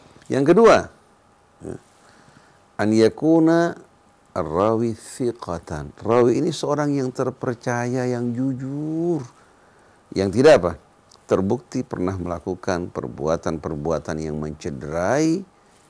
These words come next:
yang mencederai apa? Kepribadiannya. Yang ketiga, an yakuna dhabitan. Rawi ini orang yang cermat, yang berhati-hati, hingga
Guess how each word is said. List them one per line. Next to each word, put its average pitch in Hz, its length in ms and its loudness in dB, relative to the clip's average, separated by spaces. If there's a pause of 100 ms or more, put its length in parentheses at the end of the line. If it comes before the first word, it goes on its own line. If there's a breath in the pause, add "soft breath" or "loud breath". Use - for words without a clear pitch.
(420 soft breath)
yang 82 160 -6
mencederai 95 560 2
apa? 73 320 -8
Kepribadiannya. 76 880 -10 (1900 soft breath)
Yang 143 320 2
ketiga, 165 400 2
an 107 160 -2
yakuna 101 560 -2
dhabitan. 80 800 0 (320 soft breath)
Rawi 147 480 6
ini 160 140 0 (580 soft breath)
orang 160 240 2
yang 156 160 2
cermat, 143 560 0 (720)
yang 123 240 2
berhati-hati, 98 960 -2 (520 soft breath)
hingga 85 520 0